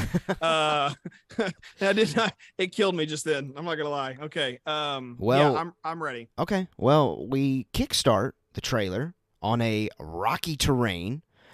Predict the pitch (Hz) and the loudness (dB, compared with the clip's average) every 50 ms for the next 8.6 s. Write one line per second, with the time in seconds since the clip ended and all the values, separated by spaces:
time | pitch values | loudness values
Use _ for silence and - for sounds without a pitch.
0 | - _ - - - 139 147 - - 160 147 - - 117 131 131 123 120 110 - | -20 _ -4 2 6 6 6 6 4 0 -2 -2 -2 0 0 0 0 -2 -2 0
1 | - - 135 127 143 151 147 123 113 127 123 - 131 113 104 104 98 107 110 127 | 0 0 2 2 4 4 4 4 4 2 0 -2 -2 -2 -2 -2 0 0 0 2
2 | 135 127 113 117 131 147 165 143 110 98 95 101 110 123 151 - - - - - | 2 2 2 2 2 2 2 2 2 2 2 0 0 -2 -2 -4 -6 -10 -12 -16
3 | - - - - - 147 147 165 196 208 185 160 - - 120 160 143 113 - - | -20 -18 -16 -2 2 4 4 4 4 4 4 2 2 0 -2 -2 -2 -2 -4 -6
4 | - - 104 104 104 101 107 107 107 107 107 110 104 - - - 92 95 95 98 | -6 -6 -6 -4 -4 -2 0 0 0 0 0 -2 -4 -6 -8 -8 -6 -6 -6 -6
5 | 95 - - - 175 180 190 - 139 104 - - 104 95 107 107 95 90 98 95 | -6 -8 -2 0 2 2 2 0 -2 -2 -2 -4 -4 -2 -2 -4 -6 -6 -8 -8
6 | 95 - 113 113 104 - - - 127 123 131 127 123 127 127 - - 131 110 123 | -8 -6 -6 -6 -2 0 0 0 0 -2 -4 -4 -4 -4 -4 -4 -2 -2 -2 -2
7 | - - - - - _ _ _ _ - 101 101 104 143 143 143 127 101 82 69 | -4 -6 -8 -12 -16 _ _ _ _ -10 -6 -4 -2 -2 -2 -2 -4 -4 -4 -6
8 | 80 82 82 76 78 78 78 82 90 110 135 | -6 -8 -8 -8 -8 -8 -8 -6 -8 -8 -8